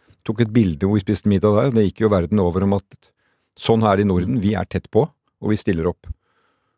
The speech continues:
Og, og planen vår var jo å være på, eh, i Nuuk i dag, sammen, altså på besøk. Jeg har kontakt med Jens Fredrik Nielsen, som er statsministeren der. Eh, og nå ble det utsatt, det besøket, men det skal vi ha på et passende nivå, for at nå skjer det mange andre,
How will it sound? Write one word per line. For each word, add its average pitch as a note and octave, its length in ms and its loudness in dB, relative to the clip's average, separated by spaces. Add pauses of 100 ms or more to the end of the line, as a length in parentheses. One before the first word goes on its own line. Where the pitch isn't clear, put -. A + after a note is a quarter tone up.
(160)
Og, G#2+ 300 2
og A#2 100 -2
planen G#2 320 2
vår F3+ 160 0
var G#2+ 160 4
jo A2 140 4
å A2 100 2
være F#2+ 400 2
på, G#2 140 0 (180)
eh, G2 320 -2
i G2 80 0 (160)
Nuuk F#2 240 0
i G#2+ 80 -2
dag, G2+ 240 4 (160)
sammen, G2+ 400 0 (320)
altså G2+ 240 -2
på - 160 -8
besøk. - 540 -4 (580)
Jeg G2 160 2
har B2+ 160 2
kontakt - 400 -2
med G2+ 160 2
Jens G2 160 0
Fredrik F#2 320 -2
Nielsen, F2+ 320 -6
som G#2+ 160 -6
er G2+ 160 -2
statsministeren F#2 640 -4
der. E3 160 0 (720)
Eh, A2+ 320 4
og B2 160 2
nå B2+ 160 4
ble C#3 160 4
det A#2+ 80 2
utsatt, F2+ 400 -2
det A#2 160 0
besøket, G#2 320 0
men G#2+ 80 4
det C3+ 80 -4
skal B3 160 -6
vi C3 80 -2
ha G2+ 140 4 (100)
på - 100 -6
et - 80 -6
passende G2 380 -2
nivå, B2 240 0
for A#2 160 -4
at - 80 -4
nå G#2+ 80 -2
skjer F#2+ 240 0
det G2+ 80 0
mange G2 160 0
andre, F#2+ 320 0